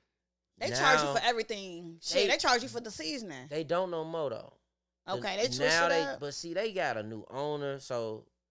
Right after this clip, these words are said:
Speaker 2: low-key, me and a group was gonna go in and buy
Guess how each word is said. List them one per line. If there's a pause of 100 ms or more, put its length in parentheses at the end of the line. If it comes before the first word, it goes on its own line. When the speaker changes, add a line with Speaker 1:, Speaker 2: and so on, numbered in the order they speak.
(500)
Speaker 2:
low-key, (800)
me (560)
and
a
group
was
gonna
go
in
and
buy